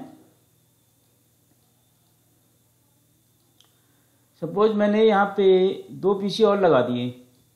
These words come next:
इसी स्विच से, ध्यान से सुनना, एक ही room है, एक ही floor में है, एक ही room है, ये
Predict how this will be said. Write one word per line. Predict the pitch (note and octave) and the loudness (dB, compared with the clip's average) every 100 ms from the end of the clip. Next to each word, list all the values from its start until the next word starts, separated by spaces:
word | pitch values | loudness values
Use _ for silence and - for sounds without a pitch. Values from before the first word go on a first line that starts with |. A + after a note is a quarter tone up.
| _ _ _ _ _ _ _ _ _ - | _ _ _ _ _ _ _ _ _ -12
इसी | D#3 A#3 | -6 -4
स्विच | G#3 F3+ | -4 -8
से, | D3 A#2+ - _ _ _ _ _ - | -8 -10 -12 _ _ _ _ _ -2
ध्यान | D3 G#3+ | 0 0
से | G#3+ | -2
सुनना, | E3+ A#2+ A2 - _ _ _ _ _ _ _ _ _ _ _ _ _ _ | -4 -4 -6 -14 _ _ _ _ _ _ _ _ _ _ _ _ _ _
एक | D#3 F3+ | -2 -2
ही | F#3 | 0
room | A3 G#3 F#3+ | 2 2 2
है, | E3 B2 - | 0 -2 -4
एक | D3+ D#3+ F#3 | -4 -4 -4
ही | G3 | -8
floor | F#3 F#3 F#3+ | 0 2 2
में | F#3+ | 0
है, | G3 G3+ | -6 -6
एक | F3+ E3+ | -6 -6
ही | G3 | -4
room | F3+ F3+ | -4 -4
है, | E3+ E3+ | -2 0
ये | E3+ G3 - - | -2 -2 -6 -10